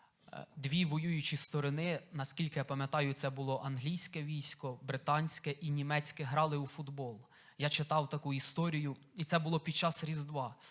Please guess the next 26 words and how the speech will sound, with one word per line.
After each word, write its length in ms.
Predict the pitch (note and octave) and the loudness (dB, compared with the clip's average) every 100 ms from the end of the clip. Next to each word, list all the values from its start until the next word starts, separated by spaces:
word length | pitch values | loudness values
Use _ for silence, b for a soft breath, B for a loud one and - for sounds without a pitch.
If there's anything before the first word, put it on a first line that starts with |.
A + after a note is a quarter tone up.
| B B B B | B B B B
Ті 120 | F3 | 8
люди, 240 | F#3 F#3+ F3+ | 10 8 6
які 480 | F3 F3+ G#3 D#3 - | 6 4 2 2 0
воювали, 760 | C#3+ F3 D3+ D3+ F#3 E3+ C#3+ | 0 4 4 4 4 4 2
ті 140 | - E3+ | 2 2
люди, 220 | F#3 E3 | 4 2
які 200 | E3 E3+ | 2 2
стріляли 500 | - E3 F3 F3+ E3+ | 2 2 4 6 4
в 60 | |
один 260 | D#3+ D#3+ E3 - | 0 -2 -4 -2
одного 440 | F#3 D3+ C#3+ D3+ | -2 0 0 -2
і 140 | E3 D3+ | -2 -2
хотіли 500 | - D#3 - F3 D3+ | 0 0 2 0 2
вбити, 540 | C#3 D#3 D#3+ D3 B2+ B B B B B B - | -2 -4 -6 -6 -8 B B B B B B -4
ось 220 | D3+ E3+ | 0 4
настало 420 | D#3 - E3+ D#3+ | 4 6 6 6
свято, 480 | - E3+ D#3 - C3+ | 4 4 4 4 -2
настався 540 | C3+ - E3 D3+ - | -2 2 4 4 2
якийсь 260 | D3 D3 C3 | -2 -4 0
день, 280 | D#3+ D3 C#3+ | 2 2 2
Різдво. 500 | D3+ D3 C3 D3 C3+ | 2 2 2 0 0
Вони 220 | C3 C#3+ | 0 0
знають, 360 | B2+ D3+ D3+ C#3+ | 0 0 2 0
що 160 | D3+ | -2
потрібно 520 | C#3 C#3 D3 D3+ C#3+ C3 | -2 -2 -2 -2 -2 -2
перемир'я. 720 | D3 C#3 C#3+ C3 A#2 G2+ | -2 0 -2 -4 -6 -12